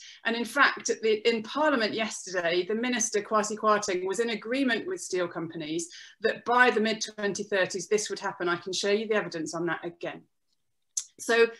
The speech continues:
many, including West Cumbria Mining, the County Council and local politicians have said that there will be climate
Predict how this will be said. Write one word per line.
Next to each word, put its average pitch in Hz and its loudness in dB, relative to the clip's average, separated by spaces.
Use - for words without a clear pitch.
many, 269 6
including 262 -2
West 220 0
Cumbria 196 -2
Mining, 214 4
the 214 -4
County 247 -2
Council 190 0
and 214 4
local 196 0
politicians 180 -4
have 220 -4
said 190 2
that 196 -2
there 226 6
will 226 8
be 240 2
climate 262 4